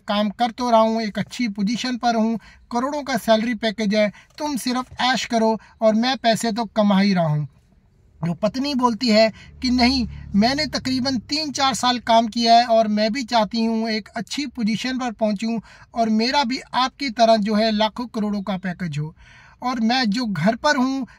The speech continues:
वो भी बोर हो जाती हूँ सारा दिन, आप शाम को जो है देर में पहुँचते हो।" तो उसका पति बोलता है,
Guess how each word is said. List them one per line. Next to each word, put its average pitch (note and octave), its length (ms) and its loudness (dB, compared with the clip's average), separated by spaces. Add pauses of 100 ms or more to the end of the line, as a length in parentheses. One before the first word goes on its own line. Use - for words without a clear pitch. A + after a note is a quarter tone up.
(120)
वो A3+ 180 -2
भी D4+ 160 -4
बोर A#3+ 280 0
हो B3 80 -2
जाती A3+ 300 4
हूँ A#3+ 100 -2
सारा A3 320 4
दिन, G#3+ 200 0 (100)
आप G#3 240 -2
शाम A#3+ 340 0
को A#3 200 -4
जो G#3 160 -2
है G#3+ 280 2 (320)
देर C4 300 -2
में C4 180 -4
पहुँचते G#3 420 -2
हो।" D#3+ 220 -4 (360)
तो A3+ 80 -2
उसका A#3+ 260 -2
पति D4 340 -4
बोलता B3+ 380 0
है, A3+ 260 4